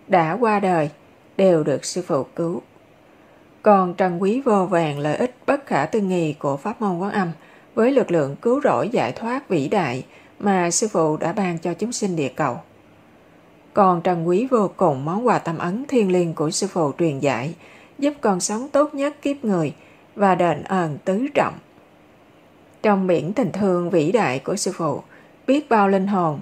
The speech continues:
đang được cứu rỗi và thăng hoa. Chúng con thương kính Ngài, tim cô tu, vô vàn. Kính chào sư phụ. Thùy, từ Âu Lạc, Việt Nam. Sư phụ gửi đến cô như sau.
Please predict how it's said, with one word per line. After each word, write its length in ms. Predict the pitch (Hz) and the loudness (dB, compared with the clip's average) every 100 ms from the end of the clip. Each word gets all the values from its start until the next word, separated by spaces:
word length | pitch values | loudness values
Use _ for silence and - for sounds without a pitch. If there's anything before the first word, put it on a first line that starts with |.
| - | 0
đang 200 | 190 175 | 0 2
được 180 | 151 - | -4 -2
cứu 180 | 202 254 | -4 0
rỗi 400 | 175 92 175 254 | 0 0 -2 -2
và 200 | 226 165 | 0 -2
thăng 240 | - 185 180 | -4 -6 -4
hoa. 360 | 190 170 170 - - _ _ _ _ | -4 -4 -6 -12 -20 _ _ _ _
Chúng 160 | - 262 | -6 0
con 380 | 233 185 170 165 | 2 4 0 -2
thương 240 | 220 190 | 0 0
kính 340 | - 196 254 | 0 -2 -2
Ngài, 340 | 269 196 151 165 - _ | -2 0 -2 -6 -16 _
tim 200 | 214 185 | -2 0
cô 120 | 185 | -2
tu, 300 | 185 202 185 - - _ | -4 -2 -4 -6 -18 _
vô 280 | 202 190 175 | 2 2 2
vàn. 300 | 180 143 - - _ - - - - - - | 0 -2 -4 -14 _ -20 -20 -20 -20 -20 -6
Kính 200 | - 226 | 0 0
chào 320 | 262 220 151 139 | 2 2 2 -2
sư 140 | 202 190 | -8 -2
phụ. 240 | 170 135 - - - - - - - - - - - | -2 -2 -8 -20 -20 -20 -20 -20 -20 -20 -20 -20 -10
Thùy, 320 | - 196 165 - - _ | 2 4 4 0 -14 _
từ 160 | - 170 | 0 2
Âu 200 | - 180 | 2 0
Lạc, 260 | 170 127 185 - | 0 -2 -6 -6
Việt 200 | 160 - | -8 -4
Nam. 200 | 175 170 - _ _ _ - _ _ _ _ _ _ _ _ - - _ - - - - _ | -4 -4 -8 _ _ _ -20 _ _ _ _ _ _ _ _ -20 -20 _ -20 -20 -20 -20 _
Sư 180 | - 220 | -4 -2
phụ 280 | 220 185 170 | 2 4 4
gửi 280 | 196 165 | 4 2
đến 180 | 170 247 | 2 -4
cô 260 | - 226 202 | 2 2 4
như 140 | 196 | 0
sau. 320 | 196 - 190 | -2 -4 -4